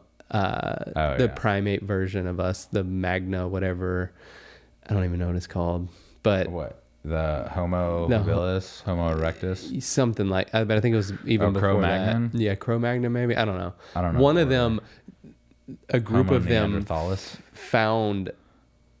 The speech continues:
Speaker 1: mushrooms and were, like, eating, ingesting them and going on
Speaker 2: Nice.
Speaker 1: trips, like, constantly. And supposedly that's what we evolved from. Not saying that's what I believe,
Speaker 2: Yes.
Speaker 1: people, but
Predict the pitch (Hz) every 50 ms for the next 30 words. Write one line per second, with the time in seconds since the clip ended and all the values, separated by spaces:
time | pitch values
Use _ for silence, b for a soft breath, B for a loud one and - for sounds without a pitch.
0 | _ - 113 110 107 101 - - 117 101 95 92 92 95 90 98 92 92 92 90
1 | 90 92 - - - - 117 107 104 - - 110 104 95 95 104 98 98 - -
2 | - 101 92 92 90 90 87 87 90 85 - - 101 92 90 90 90 92 92 104
3 | 95 95 98 95 95 90 90 85 - - 123 107 - - - - - - - -
4 | 92 95 - - - 110 - 101 98 95 92 95 92 B B B B B B B
5 | B - 120 104 - 117 113 107 104 107 104 98 87 92 92 90 78 - - 104
6 | 87 95 98 95 90 87 90 90 - 85 90 - - - - 151 165 190 262 240
7 | - - - 113 120 120 113 - 175 170 165 165 165 165 - - 175 180 180 -
8 | 190 185 185 185 185 180 - - 190 185 180 185 185 180 175 170 - 127 120 113
9 | 104 98 95 92 - - -